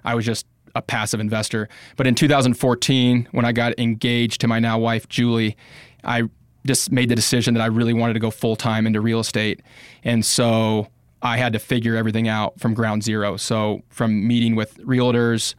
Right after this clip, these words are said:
wholesalers, door knocking, doing mailers. I mean, I was trying every strategy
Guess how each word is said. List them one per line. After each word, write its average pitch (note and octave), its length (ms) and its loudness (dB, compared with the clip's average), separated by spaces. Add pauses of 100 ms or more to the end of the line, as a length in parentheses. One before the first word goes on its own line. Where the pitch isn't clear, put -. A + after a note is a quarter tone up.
wholesalers, A#2 840 0 (200)
door A#2+ 220 2
knocking, A2+ 520 2
doing A2 280 0
mailers. A2+ 560 0 (260)
I - 60 -4
mean, A#2+ 80 2
I A#2+ 60 2
was A#2+ 120 2
trying A2+ 400 0
every B2 220 0
strategy A2 720 -2